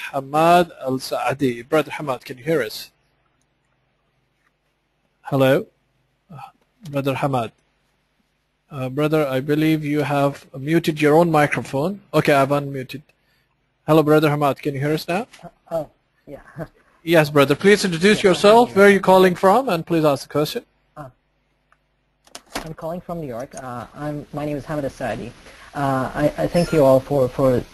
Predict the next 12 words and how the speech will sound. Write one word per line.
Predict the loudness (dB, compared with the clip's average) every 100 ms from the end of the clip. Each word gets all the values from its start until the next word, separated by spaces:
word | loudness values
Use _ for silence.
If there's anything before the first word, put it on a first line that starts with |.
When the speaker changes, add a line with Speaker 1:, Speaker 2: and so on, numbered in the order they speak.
| _ _ _ -2
Speaker 2:
for | 2 2
this | 2 -4 -4
interesting | -8 -6 -6 -6 -6 -2
lecture. | -4 -6 -6 -6 -4
Um, | -4 -4 -6 -10 _ _ _ _ _ -6
I | -2
really | 2 4 4 2
learned | 0 -2 -2 -4
a |
lot. | -6 -6 -8 _ _ _ _ _
Um, | -8 -6 -6 -10 -14 _ _ _ _ _ _ _ _ _ _ _ _ _ _ _ _ _ _ _ _ _ _ _ _ _ _ _ _ _
Speaker 1:
Oops. | -18 -18 -20